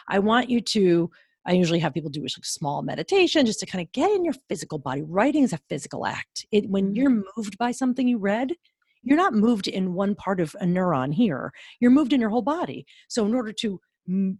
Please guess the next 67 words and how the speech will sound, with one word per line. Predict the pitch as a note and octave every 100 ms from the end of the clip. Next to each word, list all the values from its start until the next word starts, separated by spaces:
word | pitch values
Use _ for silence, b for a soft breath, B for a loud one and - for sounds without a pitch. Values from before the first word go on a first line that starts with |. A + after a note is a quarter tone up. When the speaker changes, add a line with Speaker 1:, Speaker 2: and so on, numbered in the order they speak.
| -
Speaker 1:
be | A#3+ C4+
moved | A3 F#3+ F3+ G3
in | F3
your | E3
own | G#3 C4
work, | D3+ C#3+ - _ -
you | D#3
use | D#3 C3+
the | -
body. | - - F#3+ _ B B
So | B3+
I |
say, | B3 A#3
"When | A#3+ C4
was | C4+
the |
time | A#3+ - D#3+
you | D#3+
told | - D3
the | C#3+
truth?" | - C3+ -
Maybe | D3+ E3
you | D#3+
go, | - C#3+ -
"Boom, | F4 D4 D#3+
I'm | E3
in |
second | D#3+ G3+ G#3
grade | F3 F#3+ D#3
and | D3
I | C#3
just | C3+ -
stood | F3+
up | D#3+ -
to | D3
that | D3
person." | - D#3+ D3+
Or, | - E3 D3+ B B B
"Oh, | - D#4 A3+
I'm, | E3+
I'm | E3+ E3+
in |
my | D#3
first | D3+ G3 E3
marriage | F3 E3+ D#3+ C3
and | D3
I, | C#3 B2+ -
I | D#3 C#3
said | - E3
what | D3+ -
was | D3
really | D#3 D3+
happening | D3+ D3 D3
that | C#3+
no | D3
one | D3 C#3+
else | C#3
would | - C3+
say." | D#3 D3 C#3+ B B B -
Get | B3+
into | D#4+ E4+ E4
the | B3+
scene | - - B3 G#3
and | - E3
write | E3+ F3+ D#3+
the | C#3+
scene. | - D#3+ E3 E3